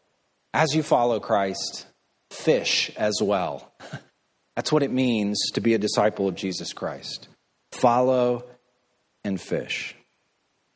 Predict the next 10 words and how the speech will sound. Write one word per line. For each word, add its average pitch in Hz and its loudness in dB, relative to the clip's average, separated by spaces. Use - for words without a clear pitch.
So - 0
what's 147 2
next - -2
for 110 -2
you 104 2
in 104 -2
this 101 -2
arena 98 0
this 92 -6
week? - -8